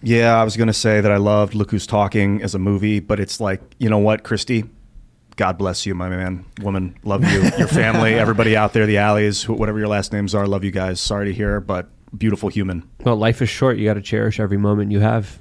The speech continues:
Speaker 3: and you gotta protect it, too.
Speaker 2: Mm-hmm. That's right. Let's jump, jump to this story from timcast dot com. Drag show protester questioned by police after intentional vandalism cuts power to forty thousand North Carolina residents.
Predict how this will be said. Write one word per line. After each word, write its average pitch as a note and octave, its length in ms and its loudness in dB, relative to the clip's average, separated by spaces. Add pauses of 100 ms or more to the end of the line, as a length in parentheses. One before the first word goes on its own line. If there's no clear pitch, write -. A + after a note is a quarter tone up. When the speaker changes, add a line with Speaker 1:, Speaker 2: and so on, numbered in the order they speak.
Speaker 3:
and G#2 100 0
you G#2+ 60 2
gotta G#2 140 2
protect A2 360 -2
it, - 140 -8
too. A2 140 0 (200)
Speaker 2:
Mm-hmm. G#2 180 -8
That's G#2+ 180 -6
right. C3+ 240 2
Let's A#2+ 160 -2
jump, C3+ 280 -2
jump C#3+ 180 0
to D3+ 60 4
this C3 100 0
story C#3 180 4
from B2 100 0
timcast B2+ 300 2
dot A2 160 2
com. C3 240 0 (420)
Drag D#3+ 420 4
show E3 280 4
protester D#3 600 2
questioned E3+ 600 0
by D#3+ 160 4
police D#3+ 500 2
after C#3+ 300 2
intentional E3 680 2
vandalism C3 420 4
cuts C#3 240 0
power C3 360 4
to B2+ 140 -2
forty E3 420 2
thousand C3+ 500 2
North B2 240 2
Carolina A#2+ 260 2
residents. B2 400 2